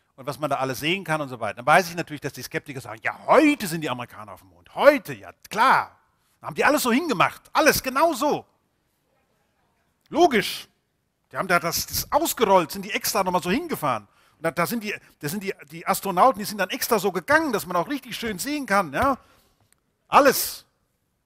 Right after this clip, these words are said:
Aber ich will Ihnen eines sagen, falls Skeptiker hier im Saal sind. Machen Sie sich doch mal eines klar.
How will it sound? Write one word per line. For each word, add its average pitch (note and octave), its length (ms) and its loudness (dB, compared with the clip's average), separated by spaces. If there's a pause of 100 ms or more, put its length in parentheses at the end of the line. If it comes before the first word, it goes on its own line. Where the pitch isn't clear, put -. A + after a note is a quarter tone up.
(580)
Aber D#3 100 -10
ich D#3 100 -8
will B3+ 100 -2
Ihnen A#3+ 120 -2
eines G#3+ 300 0
sagen, F3+ 240 2
falls D3+ 180 0
Skeptiker F#3 380 -8
hier C#3+ 120 -6
im C#3 80 -10
Saal B2 240 -4
sind. F2+ 140 -20 (640)
Machen A#3 260 4
Sie A3 40 -8
sich A#3 100 -8
doch F#3+ 120 0
mal D#3 120 -2
eines D3 240 -6
klar. F2 260 -16